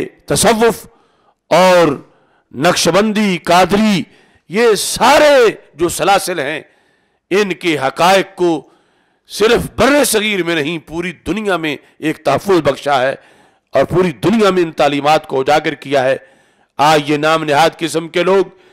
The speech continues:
वहाँ पर एक तरफ तो रवाफिज की बगलों में बैठते हैं,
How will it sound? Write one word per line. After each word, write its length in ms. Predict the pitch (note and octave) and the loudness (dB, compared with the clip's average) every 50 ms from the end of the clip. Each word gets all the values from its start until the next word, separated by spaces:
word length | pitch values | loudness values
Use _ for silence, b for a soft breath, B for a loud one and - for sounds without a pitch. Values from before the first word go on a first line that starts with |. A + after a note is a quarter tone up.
| b b b b b b b | b b b b b b b
वहाँ 300 | G#2 B2 B2+ D#3 F3+ F#3+ | -6 -2 0 0 0 0
पर 200 | - F#3+ F#3 F3+ | 0 0 2 2
एक 160 | F#3 G3 F#3 - | 2 2 0 0
तरफ 300 | - G3+ G#3 G#3+ - - | -2 0 0 0 0 -2
तो 160 | - G#3+ G#3+ G#3 G3 - b b b b b b b b | 0 2 2 2 2 -2 b b b b b b b b
रवाफिज 640 | - B2 C3+ C#3 D3+ G3+ B3 B3 - A3+ A#3+ A3 | -6 -4 -2 0 2 2 2 2 2 0 -2 -2
की 140 | A3 - A#3 | -4 -8 -6
बगलों 320 | G3 G#3+ G3+ G#3+ A3+ A#3 A3+ | -4 -2 0 0 2 0 0
में 120 | A3+ A3 | 0 0
बैठते 360 | F#3+ G#3 G3+ G3+ G3 - - G#3 | 0 2 2 2 0 0 0 2
हैं, 200 | G3+ G#3+ A3 - | 2 2 2 -2